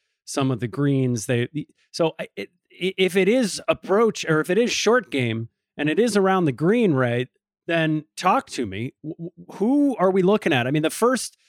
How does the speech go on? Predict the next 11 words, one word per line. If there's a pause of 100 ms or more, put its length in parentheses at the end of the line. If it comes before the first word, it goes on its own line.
(180)
name
that
comes
to
mind (360)
in
the
field
when
you
say